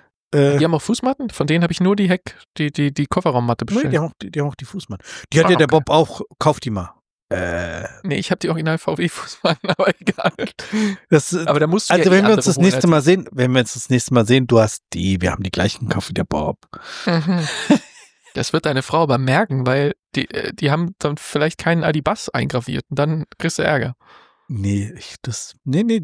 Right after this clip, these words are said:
Speaker 1: sie hat's ja am Ende gekauft. Ich hab nur gesagt,
Speaker 2: Ach so.
Speaker 1: so, das ist die Marke von Bob,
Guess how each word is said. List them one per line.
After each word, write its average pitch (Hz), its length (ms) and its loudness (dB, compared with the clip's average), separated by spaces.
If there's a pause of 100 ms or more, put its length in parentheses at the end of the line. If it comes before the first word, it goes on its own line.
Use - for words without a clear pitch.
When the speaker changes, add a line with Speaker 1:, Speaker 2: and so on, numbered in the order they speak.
Speaker 1:
sie 123 260 4
hat's 262 140 0
ja 110 140 4
am 101 100 -4
Ende 101 220 0
gekauft. 92 400 -6
Ich - 40 -6
hab 143 80 -4
nur 180 140 4
gesagt, 165 220 4
Speaker 2:
Ach 165 40 -4
so. 196 100 4
Speaker 1:
so, 165 60 0 (260)
das 180 120 4
ist - 100 -6
die 180 60 2
Marke 165 280 4
von 139 180 4
Bob, 165 180 4